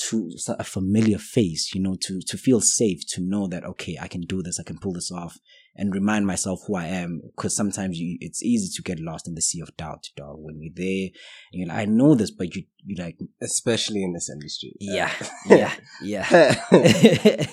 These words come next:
Speaker 2: That doubt thing, uh, it's not just the doubt, it's just also the nature of how industry is built. It's quite exploitative. So even when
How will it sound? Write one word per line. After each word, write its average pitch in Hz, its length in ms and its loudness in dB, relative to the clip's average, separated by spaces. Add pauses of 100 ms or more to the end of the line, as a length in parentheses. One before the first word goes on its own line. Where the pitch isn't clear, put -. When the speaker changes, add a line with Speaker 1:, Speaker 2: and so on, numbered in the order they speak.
(600)
Speaker 2:
That 131 280 2
doubt 123 260 0
thing, 95 340 -4
uh, 98 200 -6
it's 104 160 -6
not 143 160 6
just 127 160 -2
the 107 80 -2
doubt, 101 260 -4
it's - 140 -8
just 110 160 -6
also 110 280 -4
the 101 140 -2
nature 98 580 -4
of 92 280 -8
how 98 180 -6
industry 92 480 -8
is 175 400 -12 (240)
built. 92 340 -8
It's - 300 -16
quite 110 220 -2
exploitative. 92 880 -8
So 87 420 -6
even 101 460 -6
when 98 480 -6